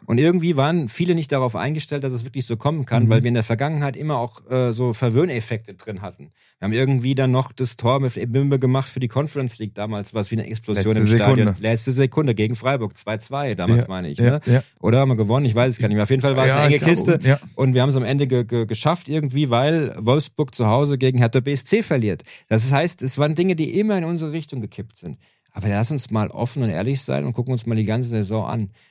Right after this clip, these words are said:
Speaker 1: Wir hatten, äh, oftmals auf einem, sind wir einfach am Champions League Platz auch in, in, in, in Schwächeperioden geblieben, weil die anderen für uns gespielt haben.
Speaker 2: Ja.
Speaker 1: Und das ist jetzt hinten heraus nicht mehr so, weil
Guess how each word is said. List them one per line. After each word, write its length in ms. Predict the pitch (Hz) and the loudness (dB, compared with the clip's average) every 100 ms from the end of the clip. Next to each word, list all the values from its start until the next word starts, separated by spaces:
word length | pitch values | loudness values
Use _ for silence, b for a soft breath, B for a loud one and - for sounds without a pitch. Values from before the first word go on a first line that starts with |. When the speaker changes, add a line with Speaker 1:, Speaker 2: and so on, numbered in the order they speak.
| _ | _
Speaker 1:
Wir 100 | 90 | -2
hatten, 460 | 113 127 127 120 82 | -2 0 0 0 -2
äh, 320 | 92 104 69 | -2 -2 -2
oftmals 420 | 127 - 131 127 | -4 -4 -2 0
auf 120 | 117 | 0
einem, 160 | 117 104 | 0 0
sind 100 | 120 | 0
wir 80 | 120 | 0
einfach 220 | 117 120 | 2 0
am 100 | 107 | 0
Champions 300 | 123 131 - | 0 -2 -2
League 100 | 120 | -4
Platz 240 | 120 120 | -2 -4
auch 140 | 104 107 | -2 0
in, 160 | 98 | -2
in, 140 | 64 90 | -2 -4
in, 200 | 92 85 | -2 -2
in 200 | 92 87 | -4 -4
Schwächeperioden 760 | - 139 156 131 127 120 131 | -2 0 0 0 2 4 4
geblieben, 400 | 123 110 120 135 | 2 0 0 2
weil 140 | 110 107 | 2 2
die 120 | 107 | 0
anderen 280 | 110 127 117 | -2 -2 -2
für 160 | 127 | -2
uns 160 | 123 - | -4 -6
gespielt 400 | 90 - 82 - | -12 -12 -12 -10
haben. 180 | - 117 | 0 2
Speaker 2:
Ja. 120 | 113 b b b | 2 b b b
Speaker 1:
Und 120 | 98 | -4
das 100 | 95 | -2
ist 80 | 101 | -2
jetzt 160 | 110 | -2
hinten 180 | 117 113 | 0 -2
heraus 320 | 123 123 131 | -2 0 0
nicht 180 | 139 175 | 0 -2
mehr 160 | 190 131 | 0 0
so, 220 | 104 104 | 0 0
weil 420 | 95 98 139 226 | 2 2 2 0